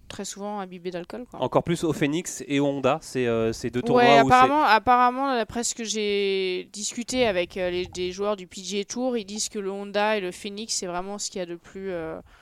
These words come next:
Speaker 1: de plus, euh, enthousiaste.
Speaker 2: Benjamin,
Speaker 1: Bien.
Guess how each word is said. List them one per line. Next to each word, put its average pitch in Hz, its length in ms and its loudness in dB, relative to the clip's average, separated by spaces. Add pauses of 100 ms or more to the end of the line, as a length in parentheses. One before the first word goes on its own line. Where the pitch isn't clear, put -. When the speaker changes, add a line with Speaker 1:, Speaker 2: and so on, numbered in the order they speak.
(480)
Speaker 1:
de - 100 -12
plus, - 400 -16
euh, 139 540 -12
enthousiaste. 185 760 -12
Speaker 2:
Benjamin, 123 280 0
Speaker 1:
Bien. - 20 0